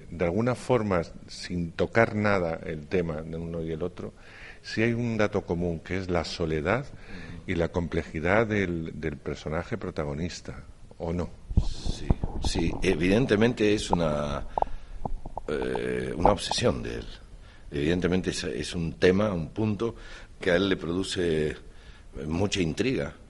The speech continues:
Speaker 2: y, y casi todo lo que, eh, ronda en su cabeza, porque estoy al tanto de varios proyectos que ha tenido, algunos ha abandonado, otros los tiene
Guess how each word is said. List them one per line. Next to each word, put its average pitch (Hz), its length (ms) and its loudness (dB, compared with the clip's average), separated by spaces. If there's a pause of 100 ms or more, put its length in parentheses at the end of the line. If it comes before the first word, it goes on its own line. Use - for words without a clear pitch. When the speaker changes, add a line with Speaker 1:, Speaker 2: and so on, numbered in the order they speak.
(220)
Speaker 2:
y, 71 800 -2
y 76 240 -2
casi - 400 -6 (800)
todo 156 320 2
lo 139 240 0
que, 95 520 2 (520)
eh, 82 640 0 (120)
ronda 131 340 6
en 120 80 4
su 104 140 -4
cabeza, 113 340 4
porque 76 380 -6
estoy 110 260 -2
al 104 120 4
tanto 107 260 2
de 95 40 6
varios 98 220 6
proyectos 90 520 -2
que - 120 -2
ha 80 60 2
tenido, 85 1120 2
algunos 78 340 -2
ha 82 60 2
abandonado, 78 580 6
otros 87 220 2
los 80 120 0
tiene 85 320 0